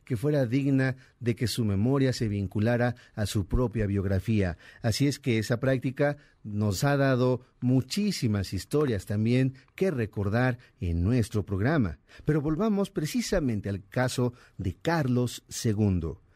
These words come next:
Este fue uno de los reyes predilectos de esa región, por supuesto, llamado Navarra, en especial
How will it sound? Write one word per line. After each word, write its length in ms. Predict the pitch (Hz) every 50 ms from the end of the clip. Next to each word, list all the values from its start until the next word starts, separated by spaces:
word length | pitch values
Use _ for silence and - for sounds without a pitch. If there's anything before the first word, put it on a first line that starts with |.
| - - - -
Este 240 | - 104 - - 110
fue 140 | - - 147
uno 140 | 135 139 127
de 100 | 113 107
los 140 | 104 104 101
reyes 360 | 104 123 139 131 127 131 -
predilectos 960 | - - 131 131 131 131 135 139 151 160 151 131 - - 151 147 143 - - - - _ -
de 260 | - 101 113 120 143 151
esa 200 | 139 - 120 107
región, 400 | 104 104 - - 123 117 104 -
por 120 | 98 87
supuesto, 440 | - 104 92 - 139 143 - - 90
llamado 360 | 87 90 90 92 92 90 101
Navarra, 520 | 110 113 117 139 156 139 110 104 104 95 - - - - -
en 120 | 147 147
especial 560 | 151 147 - - 165 - - 220 226 214 202